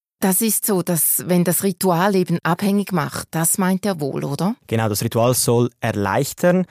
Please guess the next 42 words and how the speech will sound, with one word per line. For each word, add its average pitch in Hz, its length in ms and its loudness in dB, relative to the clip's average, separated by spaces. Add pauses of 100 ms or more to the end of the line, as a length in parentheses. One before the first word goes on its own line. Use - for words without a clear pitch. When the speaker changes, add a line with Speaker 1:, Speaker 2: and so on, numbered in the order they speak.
(220)
Speaker 2:
aber 127 160 0
eben 117 240 0
nicht 139 200 -2
starr 117 280 0
machen. 147 380 2 (420)
Und 139 520 2 (180)
mit 143 220 2
dem 143 160 4
Essen 147 420 2
fällt 127 320 0
ja 120 300 2
der 104 200 0
Auftritt 110 300 -4
für 104 160 -2
sie 98 160 -4
leichter. 113 540 -2 (500)
Aber 117 200 0 (200)
wenn 123 280 2
die 139 100 2
jetzt - 360 0
nicht 147 300 2
mehr 147 160 2
aufeinander 120 380 0
abgestimmt - 480 0
sein 170 220 2
können, 101 300 0
nur 131 220 2
weil 113 140 2
sie 104 120 -2
nicht 120 380 -2
davor 127 380 0
gemeinsam 107 500 -2
gegessen 104 420 -2
haben, 104 340 0 (640)
dann 127 240 0
ist 147 120 2
das 180 100 0
Ritual 180 520 2
mehr 120 200 2
Problem 139 460 0
als 80 200 -8
recht. - 320 -16